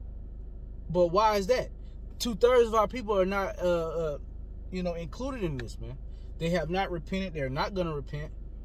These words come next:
All right? It's shut off for them to repent. Okay? Uh, the, uh, the book of Isaiah six and nine, they really, they can't see it because the Rakakodash, the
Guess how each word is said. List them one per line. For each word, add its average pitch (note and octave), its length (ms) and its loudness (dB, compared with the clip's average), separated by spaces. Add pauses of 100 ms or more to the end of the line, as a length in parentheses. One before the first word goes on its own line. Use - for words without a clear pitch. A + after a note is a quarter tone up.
(340)
All B2+ 120 -6
right? D3 140 -2
It's D3+ 60 -4
shut F#3 260 8
off G#3 180 4
for F#3 100 -4
them D#3 160 -4
to C#3+ 80 -4
repent. B2 380 -8 (880)
Okay? D#3 300 -4 (520)
Uh, C#3+ 260 0
the, - 180 -2
uh, D3+ 120 -6 (120)
the D3+ 100 -2
book E3+ 180 0
of E3+ 60 -4
Isaiah D#3+ 380 0
six E3+ 300 -4
and F3 80 -2
nine, F3+ 240 0
they D3+ 200 -2 (300)
really, F#3 400 2
they E3+ 120 -6
can't F3+ 260 -2
see A#3 220 -4
it G3+ 100 -2
because D#3 420 0
the C#3 120 -4
Rakakodash, F3 760 -4 (300)
the C#3+ 120 -4